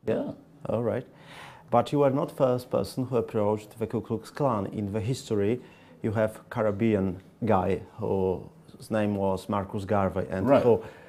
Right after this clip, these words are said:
Speaker 1: went to meet Ku Klux Klan great wizard.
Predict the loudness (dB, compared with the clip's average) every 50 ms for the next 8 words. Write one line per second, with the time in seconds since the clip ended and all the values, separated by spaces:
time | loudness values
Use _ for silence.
0 | -20 -20 -20 -20 -20 -10 -2 4 6 8 8 8 6 4 0 -2 -4 -4 0 2
1 | 2 4 4 4 2 0 -2 -4 -6 -8 -8 -6 -6 -4 0 2 4 4 4 2
2 | 0 -6 -16 -16 -18 -20 -20 -20 -20 _ _ _ -12 -6 -6 -4 0 -2 -2 -2
3 | -4 -2 2 4 6 6 4 2 0 2 2 2 2 0 0 0 2 2 4 4
4 | 6 4 4 2